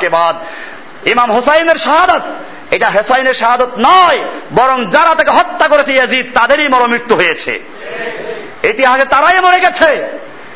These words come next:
যুগে যুগে যারা আল্লাহর দ্বীনের পক্ষে থাকবে, আল্লাহর দ্বীনকে সাহায্য করবে, আল্লাহ রাব্বুল আলামিন তাদেরকেও সাহায্য করবেন। "ইন্না আতাইনাকাল কাউসার", হে নবী, আপনাকে আমি কাউসার দিয়েছি। "ফাসাল্লি লিরাব্বিকা ওয়ানহার",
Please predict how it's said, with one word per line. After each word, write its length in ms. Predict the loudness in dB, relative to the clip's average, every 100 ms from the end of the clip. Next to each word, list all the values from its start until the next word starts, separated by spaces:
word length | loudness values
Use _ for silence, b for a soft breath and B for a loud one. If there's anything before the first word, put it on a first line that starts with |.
| -4
যুগে 460 | 0 2 4 2 2
যুগে 420 | 0 2 2 0 -8 -12 -16 -20 -2
যারা 120 | 0
আল্লাহর 460 | 2 2 4 4 2
দ্বীনের 260 | 0 0 0 2
পক্ষে 360 | 0 0 -2
থাকবে, 540 | 0 0 0 0 -2 -10 B B
আল্লাহর 480 | 0 2 2 2 2
দ্বীনকে 340 | 2 -2 0 0
সাহায্য 480 | 2 2 2 0
করবে, 560 | 2 4 2 2 -4 -12 B B -2
আল্লাহ 340 | 0 2 4
রাব্বুল 340 | 2 0 2 2
আলামিন 380 | 4 2 -2
তাদেরকেও 440 | 0 0 0 0 0
সাহায্য 440 | 0 0 0 -2
করবেন। 460 | 0 2 0 -2 -2
"ইন্না 400 | -2 0 2 2
আতাইনাকাল 1000 | 2 2 0 0 0 0 0 0 -2 0 0
কাউসার", 400 | 0 0 0 0 -4 -12 -16 B B B -2
হে 100 | 0
নবী, 220 | 2 0
আপনাকে 440 | 2 0 0 0 0
আমি 180 | -2 -2
কাউসার 480 | 0 0 2 0
দিয়েছি। 400 | 0 -4 -4 -8 -10 -14 B B B 0
"ফাসাল্লি 680 | 0 2 0 0 0 0
লিরাব্বিকা 560 | 2 2 0 -2 0 2
ওয়ানহার", 480 | 2 2 2 2